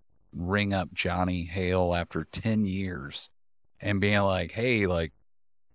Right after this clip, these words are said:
I, I need some work. Let's go." And then you were doing two doors, like, that next,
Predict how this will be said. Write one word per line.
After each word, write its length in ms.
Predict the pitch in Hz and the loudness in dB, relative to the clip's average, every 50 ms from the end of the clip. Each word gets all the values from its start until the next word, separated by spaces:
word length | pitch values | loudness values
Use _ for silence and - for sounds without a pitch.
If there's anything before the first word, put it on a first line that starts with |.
| _ - | _ -10
I, 160 | - 101 98 - - | -6 -6 -6 -4 -4
I 100 | 85 92 | -4 -2
need 200 | 101 104 104 - | 0 0 0 -2
some 160 | - - 82 | -4 -4 0
work. 260 | 87 127 160 139 - _ | 2 2 2 2 -2 _
Let's 200 | - 87 80 - | -6 -6 -6 -4
go." 320 | - 135 131 131 131 110 95 | 0 2 2 4 4 4 4
And 120 | 90 90 | 4 2
then 140 | 95 98 95 | 0 -2 0
you 160 | 104 113 110 | 0 0 0
were 80 | 110 107 | 0 -2
doing 220 | 95 98 92 92 | -2 -2 -4 -4
two 220 | - - - 120 113 | -8 -4 -2 0 2
doors, 560 | 107 107 123 - - - - - - - - - | 4 2 2 2 0 -4 -6 -8 -14 -14 -12 -6
like, 180 | - 95 87 - | -6 -6 -4 -4
that 160 | 82 78 - | -6 -4 -4
next, 300 | 92 95 - - - | -4 -6 -6 -6 -12